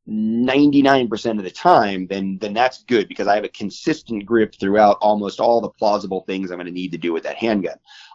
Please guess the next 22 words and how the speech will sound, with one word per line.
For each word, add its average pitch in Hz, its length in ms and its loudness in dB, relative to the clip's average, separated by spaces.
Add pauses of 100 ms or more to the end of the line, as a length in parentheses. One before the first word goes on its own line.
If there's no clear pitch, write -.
(140)
On 190 240 8
the 170 140 4
other 143 180 0
hand, 78 220 -14 (400)
if 104 160 -6
I 120 140 -2
have 165 160 -4
a 127 40 -4
situation 120 540 -6
where 104 120 -4
I 101 40 -4
say, 131 160 -10
"Okay, 101 300 -6 (300)
I'm 170 220 0
gonna 196 160 -4
grip 139 220 -4
my 113 140 -6
gun 107 300 -6
like 92 200 -8 (280)
this 131 420 -2
because 101 320 -6
it, 98 140 -6